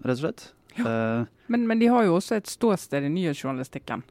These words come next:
Speaker 2: Et ståsted der, eh, og jeg, altså, jeg abonnerer på Klassekampen, leser hver dag, jeg synes det er kjempeinteressant. Ikke minst fordi at ståstedet er ofte et annet enn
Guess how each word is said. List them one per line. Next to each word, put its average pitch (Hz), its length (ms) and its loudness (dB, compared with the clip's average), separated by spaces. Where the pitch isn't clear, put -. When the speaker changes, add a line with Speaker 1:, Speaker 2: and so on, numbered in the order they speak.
Speaker 2:
Et 170 100 -12
ståsted 170 480 -4
der, 147 240 -2
eh, 127 400 -4
og 185 60 -4
jeg, 190 180 -4
altså, 165 160 0
jeg 160 400 -2
abonnerer 175 360 -2
på 160 100 -4
Klassekampen, 151 420 -4
leser 165 240 -4
hver 147 200 -2
dag, 127 100 -6
jeg - 0 -
synes - 160 -10
det 170 100 -10
er - 140 -16
kjempeinteressant. 143 680 -8
Ikke 208 160 -4
minst 220 340 2
fordi 175 220 -2
at 160 120 -6
ståstedet 131 680 -4
er 156 200 0
ofte 135 320 -4
et 156 120 -4
annet 143 300 -2
enn 135 100 -4